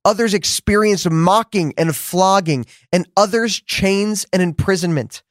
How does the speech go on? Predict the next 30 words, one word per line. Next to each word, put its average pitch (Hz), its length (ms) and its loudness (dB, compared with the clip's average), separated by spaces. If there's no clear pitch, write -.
They 185 100 4
were 180 140 2
stoned. 220 720 0
They 180 100 4
were 165 160 0
sawn 208 760 2
in 151 220 0
two. 240 520 2
They 190 100 4
were 165 140 2
tempted. 208 720 0
They 190 80 2
were 165 160 2
put - 400 -2
to 180 140 0
death 185 420 0
with 185 160 -2
the 160 80 2
sword. 202 640 0
They 190 100 4
went 185 320 2
about 180 440 0
in 165 100 0
sheepskins 214 800 0
and 156 200 -2
goatskins, 196 680 0
being 160 320 0
destitute, 208 600 0
afflicted, 180 760 -2
tormented, 185 720 0